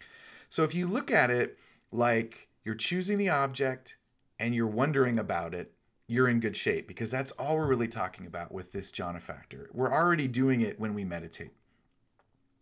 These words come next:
Another thing we might ask ourselves is, "What's the most skillful thing to do in this moment?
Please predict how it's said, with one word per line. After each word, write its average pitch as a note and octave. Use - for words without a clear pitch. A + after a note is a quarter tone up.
Another D#3
thing C3
we B2+
might A2+
ask G#2
ourselves G2+
is, G2
"What's C3+
the E3+
most D#3
skillful C#3
thing D3
to C3
do A2+
in G#2+
this G#2
moment? G2